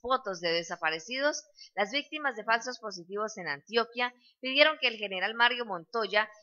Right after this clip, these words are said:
diga toda la verdad ante la justicia, eh, ante la Jurisdicción Especial para la Paz.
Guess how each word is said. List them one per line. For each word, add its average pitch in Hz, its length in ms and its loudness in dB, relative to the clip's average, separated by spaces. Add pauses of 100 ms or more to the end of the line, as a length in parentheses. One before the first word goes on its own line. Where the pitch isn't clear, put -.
(360)
diga 247 440 2
toda 269 220 4
la 277 160 4
verdad 175 380 2 (100)
ante 180 260 -2
la 170 140 0
justicia, 254 680 -6 (360)
eh, 185 360 -2
ante 196 240 0
la 175 400 10
Jurisdicción 220 540 -2
Especial 240 500 -2
para 196 160 -2
la 180 140 -2
Paz. 135 300 -4